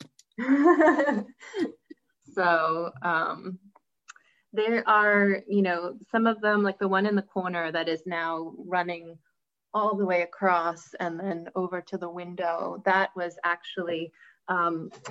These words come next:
my aunt gave that to me when I moved into my very first apartment on Calvert Street,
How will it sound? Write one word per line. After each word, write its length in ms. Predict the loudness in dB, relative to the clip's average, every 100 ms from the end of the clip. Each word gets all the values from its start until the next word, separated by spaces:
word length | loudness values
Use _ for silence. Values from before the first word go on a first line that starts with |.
| 0
my 220 | 2 2
aunt 340 | 2 2 2 0
gave 160 | -4 -2
that 180 | -4 -4
to 100 | -4
me 200 | -4 -4
when 140 | -2
I 80 | -2
moved 340 | 0 0 0 -2
into 260 | -6 -6
my 220 | -4 -4 -6 -2
very 240 | 0 2
first 300 | -2 -8 -10
apartment 420 | -2 0 0 -2
on 120 | -10 -6
Calvert 400 | -2 -2 -2 -10
Street, 400 | -12 -10 -10 -10